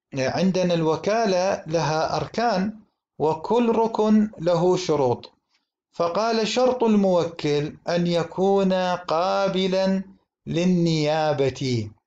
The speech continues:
إيه، ربما هذه لا تقرأ هكذا، وإنما وشرط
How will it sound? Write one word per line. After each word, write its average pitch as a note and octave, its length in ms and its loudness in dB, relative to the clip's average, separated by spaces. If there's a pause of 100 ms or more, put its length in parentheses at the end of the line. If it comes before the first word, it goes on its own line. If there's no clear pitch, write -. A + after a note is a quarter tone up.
(1800)
إيه، C3 460 0
ربما F#3 640 0
هذه E3+ 880 0
لا F3+ 200 0
تقرأ D3+ 380 -2
هكذا، C3 840 -2
وإنما D#3+ 760 0
وشرط F#3+ 880 0